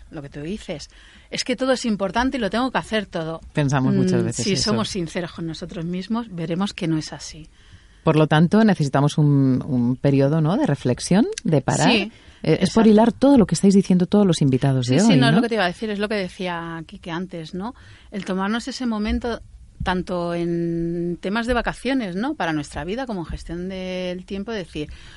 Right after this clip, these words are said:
Speaker 1: "Voy a parar, voy a ver realmente qué es importante para mí, eh, qué quiero hacer,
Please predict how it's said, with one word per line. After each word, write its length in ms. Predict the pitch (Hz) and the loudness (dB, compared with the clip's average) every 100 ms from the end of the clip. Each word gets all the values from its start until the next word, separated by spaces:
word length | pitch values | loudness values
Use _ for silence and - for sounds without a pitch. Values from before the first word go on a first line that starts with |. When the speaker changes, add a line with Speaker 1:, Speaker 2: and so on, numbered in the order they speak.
| - | -14
Speaker 1:
"Voy 160 | 202 190 | -6 -2
a 80 | 220 | -2
parar, 300 | 214 202 220 | -2 -4 -4
voy 200 | 190 190 | -4 -4
a 200 | 214 220 | -4 -6
ver 320 | 185 202 247 | -6 -8 -6
realmente 480 | 254 202 180 175 180 | -8 -8 -8 -10 -12
qué 60 | 175 | -12
es 100 | 190 | -10
importante 460 | 185 170 160 156 | -10 -10 -10 -8
para 180 | 143 135 | -10 -10
mí, 220 | 151 269 - - - - - - - | -10 -10 -14 -20 -20 -20 -20 -18 -8
eh, 540 | 165 156 151 147 156 - - | -8 -8 -12 -14 -16 -12 -12
qué 120 | - 226 | -6 -6
quiero 220 | 247 214 | -4 -6
hacer, 380 | 165 208 226 | -6 -8 -8